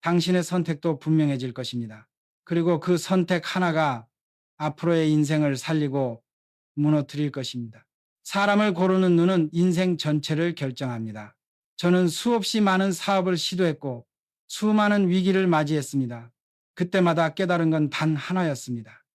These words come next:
곁에 둔 사람은 옷차림만 보고 속으면 그 대가는 돈으로 돌아옵니다. 말투에 속으면 내 마음이 다칩니다. 그러나 왜냐하면 그것은 곧 그 사람의 근본이기 때문입니다.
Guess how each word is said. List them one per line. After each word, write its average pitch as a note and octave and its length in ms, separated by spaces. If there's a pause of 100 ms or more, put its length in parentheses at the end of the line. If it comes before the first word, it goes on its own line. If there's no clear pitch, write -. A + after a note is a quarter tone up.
(220)
곁에 D3+ 360
둔 D#3 140
사람은 B2+ 580 (460)
옷차림만 F#3+ 560
보고 F3 180
속으면 E3 580 (460)
그 E3 220
대가는 D3 560 (140)
돈으로 D#3 400
돌아옵니다. A#2 680 (400)
말투에 D#3+ 520
속으면 D3+ 640 (160)
내 D3 220
마음이 C3+ 360
다칩니다. A#2+ 640 (380)
그러나 D3 580 (420)
왜냐하면 F#3+ 480
그것은 F3 380
곧 E3+ 220
그 - 140
사람의 D#3 420
근본이기 C#3+ 600
때문입니다. A#2 640